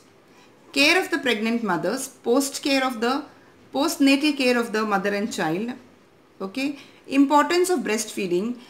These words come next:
and equal importance of the male and the female child।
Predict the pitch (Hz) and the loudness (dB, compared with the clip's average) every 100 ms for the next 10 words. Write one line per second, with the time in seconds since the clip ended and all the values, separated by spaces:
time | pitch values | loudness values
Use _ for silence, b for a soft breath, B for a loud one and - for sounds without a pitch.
0 | B - 214 233 233 277 277 359 311 269 | B 0 2 2 0 -2 0 0 4 2
1 | 247 208 220 226 233 - 247 214 226 254 | 2 -2 -2 -4 -6 -2 -2 0 0 0
2 | 285 202 202 208 - 226 220 226 226 190 | 0 -2 -4 -4 -4 -2 -2 -2 -4 -4
3 | 156 143 | -4 -4